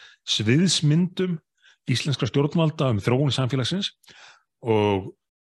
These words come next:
sú sýn sem að virðist vera svona að mati skýrsluhöfunda eftirsóknarverðust, gerir eiginlega bara ráð fyrir því að,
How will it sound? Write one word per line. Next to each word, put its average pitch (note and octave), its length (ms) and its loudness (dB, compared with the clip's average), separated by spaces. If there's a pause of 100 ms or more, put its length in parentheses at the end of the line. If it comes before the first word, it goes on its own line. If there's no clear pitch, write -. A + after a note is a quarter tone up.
(120)
sú D#3 160 -2
sýn D3+ 400 2
sem A#2+ 220 0
að F#2+ 320 -2 (320)
virðist A#2 640 -2
vera G2+ 240 0
svona C3+ 400 -4
að C#3+ 80 0
mati F2+ 400 -4 (840)
skýrsluhöfunda F#2+ 1040 -2 (600)
eftirsóknarverðust, G#2 1160 -2 (500)
gerir E3 380 2
eiginlega C#3+ 160 2
bara B2+ 240 2
ráð F#3 160 -4
fyrir C#3 360 -2 (440)
því C#3+ 140 -4 (100)
að, A#2 220 2